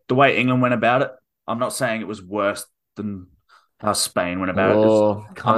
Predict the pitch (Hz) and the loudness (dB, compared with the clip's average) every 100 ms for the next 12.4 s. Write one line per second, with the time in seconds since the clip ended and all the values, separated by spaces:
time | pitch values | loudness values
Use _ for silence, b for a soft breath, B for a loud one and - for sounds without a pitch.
0 | 117 - 117 113 113 113 120 123 131 120 | 0 0 -2 0 -2 -2 0 2 2 2
1 | 117 123 - 127 127 117 113 131 147 127 | 0 -4 -6 2 4 4 2 0 0 0
2 | 117 101 104 - 120 113 110 80 104 98 | 0 0 -2 -4 -6 -2 -2 -2 -6 -8
3 | - 101 92 113 98 95 95 76 101 101 | -8 -10 -4 -4 -2 -4 -4 -2 -2 -2
4 | 92 _ 107 95 101 95 98 92 95 92 | -6 _ -8 -4 -4 -2 -2 -2 -2 -2
5 | 95 85 90 92 - 104 131 B B B | -2 0 0 0 -2 -4 -4 B B B
6 | B - - 135 127 147 143 139 151 135 | B -12 2 4 4 2 0 2 2 2
7 | 139 139 135 139 113 123 127 147 165 - | 2 0 -2 -6 -6 -6 -6 -6 -8 -10
8 | _ _ _ _ _ _ _ 107 131 156 | _ _ _ _ _ _ _ -4 -2 -4
9 | b b b _ 120 123 110 95 _ _ | b b b _ -2 0 0 -6 _ _
10 | _ _ _ _ _ _ _ _ 127 156 | _ _ _ _ _ _ _ _ -4 -2
11 | 156 127 123 104 117 117 117 - 110 104 | -4 -4 -6 -4 -2 0 -2 -4 -6 -8
12 | 113 101 95 92 | -6 -6 -6 -8